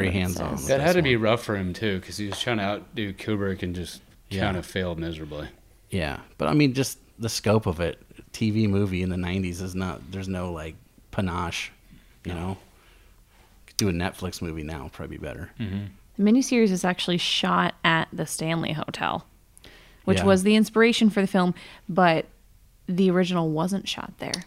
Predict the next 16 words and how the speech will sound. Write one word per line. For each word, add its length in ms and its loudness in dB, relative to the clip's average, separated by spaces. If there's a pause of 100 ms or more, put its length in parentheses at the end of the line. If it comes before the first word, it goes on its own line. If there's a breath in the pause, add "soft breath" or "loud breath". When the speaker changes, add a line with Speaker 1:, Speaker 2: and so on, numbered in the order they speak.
(120)
Speaker 3:
Filmed 260 -2
in 160 -2
Speaker 2:
Correct. 160 -14
Speaker 3:
Oregon, 400 -2
right? 260 -4
Speaker 2:
Yeah. 220 -4
Speaker 3:
Timberline 720 0 (400)
Hotel 540 -4
or 240 -4
something 280 -2
Speaker 2:
Mm-hmm. 80 2
Speaker 3:
like 140 2
that. 260 -2
Speaker 1:
Which 120 -10
is 140 -4
interesting. 680 -6